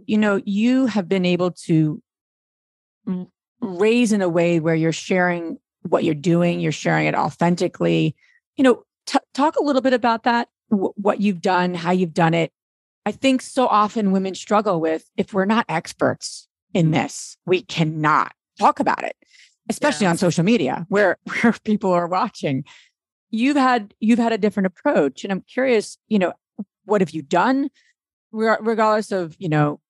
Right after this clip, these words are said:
Speaker 1: Instagram or what, what social media outlet, but more importantly, what was your way of being? What did you share?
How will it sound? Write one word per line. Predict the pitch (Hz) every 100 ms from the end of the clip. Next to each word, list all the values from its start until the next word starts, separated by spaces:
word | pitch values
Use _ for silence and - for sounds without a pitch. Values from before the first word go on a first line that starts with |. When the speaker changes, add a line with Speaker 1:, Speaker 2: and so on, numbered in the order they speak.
| _
Speaker 1:
Instagram | 214 196 202 190 180
or | 160
what, | 165 175
what | 185 185
social | - 185 -
media | 170 156 -
outlet, | - 170 165 143
but | - 175 - _ _ _ -
more | 262 427
importantly, | - 240 247 175 160 147
what | 196
was | 254 247
your |
way | 220 180
of | 156
being? | 196 226 240
What | 202 175
did | 147
you | 151
share? | - 226 220 226 233